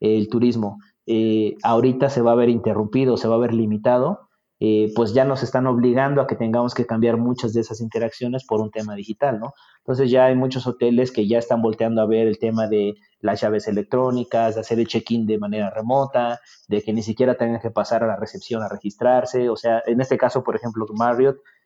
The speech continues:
ya desde hace como tres años, eh, cuando sacaron su nueva plataforma, después de que se juntaron todas las cadenas con Starwood, con Hilton, con Marriott, todas, eh, Ritz-Carlton, y se hizo la cadena más grande del mundo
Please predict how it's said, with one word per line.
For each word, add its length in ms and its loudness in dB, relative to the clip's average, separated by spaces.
ya 160 2
desde 220 2
hace 320 2
como 240 -6
tres 380 -2
años, 480 -2
eh, 420 -2
cuando 220 -2
sacaron 360 0
su 160 -4
nueva 460 0
plataforma, 580 2
después 300 2
de 100 4
que 100 0
se 140 -2
juntaron 600 0
todas 240 2
las 160 0
cadenas 400 0
con 240 -4
Starwood, 640 2
con 360 0
Hilton, 580 0
con 340 -4
Marriott, 400 0
todas, 340 2
eh, 300 2
Ritz-Carlton, 720 0
y 80 0
se 140 2
hizo 200 4
la 120 4
cadena 380 2
más 200 -2
grande 320 2
del 100 2
mundo 340 0